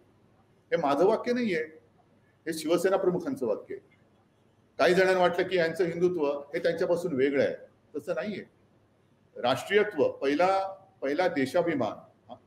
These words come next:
हिंदुत्व आमचं राष्ट्रीयत्व आहे, देशाभिमान, आणि मग आमची प्रादेशिक अस्मिता.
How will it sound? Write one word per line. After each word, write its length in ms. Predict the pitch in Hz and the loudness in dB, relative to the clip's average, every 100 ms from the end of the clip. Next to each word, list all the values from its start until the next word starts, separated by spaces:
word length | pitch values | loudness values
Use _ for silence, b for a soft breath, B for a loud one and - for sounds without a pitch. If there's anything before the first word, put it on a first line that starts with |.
| - | -16
हिंदुत्व 320 | 113 147 160 | -8 -6 0
आमचं 300 | 170 160 175 | 0 2 0
राष्ट्रीयत्व 480 | 131 123 - 165 151 | 2 0 0 -2 2
आहे, 200 | 117 92 | 0 0
देशाभिमान, 760 | 85 120 120 165 147 147 160 190 - - _ | -2 -2 2 2 2 2 2 0 -6 -18 _
आणि 180 | 131 135 | -2 -2
मग 420 | 113 135 190 190 - _ | 0 2 2 0 -12 _
आमची 220 | 131 139 - | -10 -10 -6
प्रादेशिक 520 | 135 - 302 - 131 | 0 0 0 -4 -2
अस्मिता. 340 | - 101 87 | -4 -8 -20